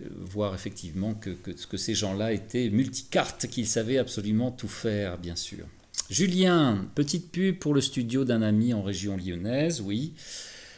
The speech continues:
Euh, Wood, euh, Lark Studio, d'accord, je ne connais pas, je ne connais pas, mais bon, pourquoi pas, pas de problème. Ils font un concours sur Insta pour gagner un enregistrement. D'accord, ok. D'accord, d'accord, d'accord. Wood, euh, Woodlark,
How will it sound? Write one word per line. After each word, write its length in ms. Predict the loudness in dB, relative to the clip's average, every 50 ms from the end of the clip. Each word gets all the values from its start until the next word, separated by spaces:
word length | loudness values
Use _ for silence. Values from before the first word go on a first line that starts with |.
| -16 -6 0
Euh, 200 | 4 6 6 6
Wood, 340 | 6 6 6 6 6 8 8
euh, 680 | 8 8 8 8 8 8 8 8 8 8 8 8 8 8
Lark 340 | 8 6 4 2 0 -2
Studio, 480 | 0 0 0 0 2 4 4 4 6 6
d'accord, 400 | 4 4 4 6 6 6 6 6
je 100 | 4 4
ne 100 | 4 4
connais 220 | 4 4 4 4
pas, 460 | 2 2 2 0 0 0 -4 -8 -14 -18 -12 -6 -6
je 140 | -4 -2 -2
ne 80 | -2 0
connais 240 | 0 0 0 0
pas, 340 | 0 -2 -4 -6 -4 -4 -2 -2
mais 180 | -2 -2 -2 -2
bon, 300 | -2 -4 -4 -4 -4 -6 -8 -12 -10
pourquoi 360 | -10 -8 0 0 0 0 2
pas, 240 | 0 0 0 0 -2 -4 -8 -10 -18 -10 -2
pas 120 | 0 0 0
de 40 |
problème. 440 | 0 0 -2 0 0 2 2 2 4
Ils 100 | 2 2
font 180 | 0 0 0 2
un 100 | 2 2
concours 440 | 2 0 0 0 0 -2 -4 -2 -2
sur 220 | -2 -4 -2 -2
Insta 560 | -2 -2 -2 -2 0 0 2 2 2 2 0
pour 240 | -2 -4 -8 -6 -2
gagner 420 | -2 0 0 0 0 -2 -2 -4 -6
un 180 | -6 -6 -6 -6 -6 -4
enregistrement. 1300 | -4 -4 -6 -10 -10 -6 -4 -2 -2 0 0 0 -2 -2 -2 -4 -4 -2 0 0 2 2 2 2 2
D'accord, 480 | 2 2 0 2 2 2 2 2 0 -6
ok. 220 | -8 -6 -4 -2 -4 -4 -6 -12 -20 -20 -18 -18 -18 -16 -18 -18 -18 -18 -20 -20 -12 -8
D'accord, 400 | -6 -6 0 4 4 6 6 6
d'accord, 320 | 4 2 2 2 2 2
d'accord. 380 | 2 2 0 0 0 0 2 0
Wood, 280 | 0 0 -2 -2 -2 0
euh, 220 | 0 2 2 0
Woodlark, 760 | 0 0 0 0 2 4 4 4 4 2 -2 -8 -14 -16 -14